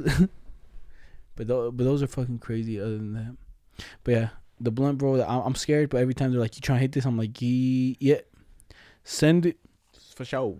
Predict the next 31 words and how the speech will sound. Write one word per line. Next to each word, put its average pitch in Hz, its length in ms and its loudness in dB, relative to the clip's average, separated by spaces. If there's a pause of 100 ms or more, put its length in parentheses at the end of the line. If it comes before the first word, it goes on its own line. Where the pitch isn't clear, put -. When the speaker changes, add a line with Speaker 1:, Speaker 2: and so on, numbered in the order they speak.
(260)
Speaker 2:
Just - 200 -20
give 131 100 -8
it 110 60 -14
to 95 80 -16
me. 78 200 -18
Speaker 1:
Send 135 280 -4
it 135 100 -6
this 139 140 -4
way, 143 140 0
bro. 143 200 -4
I 147 60 -2
ain't 147 120 -4
scared. 143 220 -4
I 147 40 -4
ain't 147 120 -2
no 139 140 -2
bitch. 143 380 -6 (380)
All 131 180 -6
that. 147 560 2
<laughs> - 40 -18
And 143 100 2
I 147 60 6
was 160 160 6
at 131 140 4
work, 147 260 2
too, 160 320 2 (1040)
the 120 180 2
other 135 180 4
day. 147 280 4 (960)
And, 123 180 0
uh, 110 300 -2